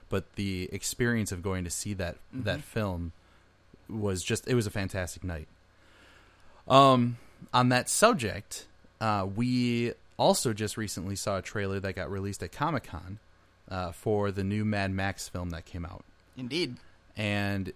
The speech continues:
Speaker 1: that one also fit my pet peeve criteria of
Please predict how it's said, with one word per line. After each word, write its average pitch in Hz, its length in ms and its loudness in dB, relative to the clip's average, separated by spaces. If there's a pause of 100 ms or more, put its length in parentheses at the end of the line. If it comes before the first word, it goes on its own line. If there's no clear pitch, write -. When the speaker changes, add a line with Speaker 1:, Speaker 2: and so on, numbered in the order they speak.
(140)
Speaker 1:
that 101 220 2
one 110 460 -4
also 104 340 -4
fit 113 240 -4
my 104 160 -2
pet - 280 -8
peeve 110 280 -6
criteria 110 640 -4 (180)
of 104 380 2